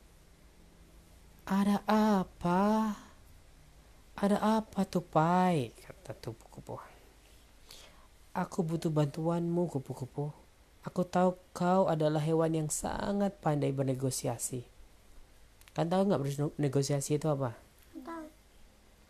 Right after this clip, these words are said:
Speaker 1: Berdiskusi tahu?
Speaker 2: Enggak.
Speaker 1: Tawar menawar tahu?
Speaker 2: Mhm.
Speaker 1: Nah, pintar ngomong lah intinya.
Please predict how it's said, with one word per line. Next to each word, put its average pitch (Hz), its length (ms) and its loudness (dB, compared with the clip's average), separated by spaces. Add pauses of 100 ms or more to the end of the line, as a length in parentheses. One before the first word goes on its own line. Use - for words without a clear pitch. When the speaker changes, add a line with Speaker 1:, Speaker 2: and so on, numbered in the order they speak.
(680)
Speaker 1:
Berdiskusi 135 640 0
tahu? 110 240 -2 (1040)
Speaker 2:
Enggak. 294 220 -16 (340)
Speaker 1:
Tawar 139 320 4
menawar 156 480 0
tahu? - 240 -10 (1400)
Speaker 2:
Mhm. 254 300 -18 (500)
Speaker 1:
Nah, 117 160 -10 (320)
pintar 127 320 -4
ngomong 127 400 2
lah 104 160 -4
intinya. 107 400 -10